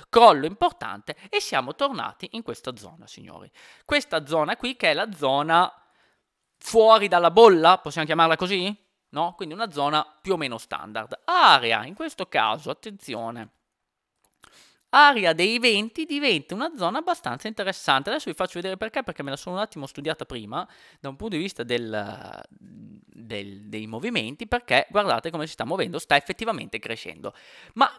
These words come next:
perché ci sono movimenti così aggressivi? Perché la capitalizzazione del titolo è inesistente. È inesistente.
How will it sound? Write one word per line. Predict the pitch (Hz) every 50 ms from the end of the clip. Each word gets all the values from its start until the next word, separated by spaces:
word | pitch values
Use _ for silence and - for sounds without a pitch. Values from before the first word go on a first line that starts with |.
| _ _
perché | _ 233 294 294 - 254
ci | 233 -
sono | - - 190 170
movimenti | 165 151 147 151 156 151 151 139
così | 139 - 139 123 143
aggressivi? | 135 135 131 139 _ _ _ - - 139 123 110 101 104 -
Perché | - 202 _ -
la | 170 147
capitalizzazione | - - 165 - - - 170 170 175 170 196 190 - - 180 156
del | 135 156 165 175
titolo | - 147 _ - 160 160
è |
inesistente. | 151 139 131 120 131 147 - _ - 104 92 87 _ - _ _ _ _ _ _ _ _ _ - - - - - _ _
È | _ 160
inesistente. | 156 156 165 165 143 131 127 117 - _ - - 76 - _ -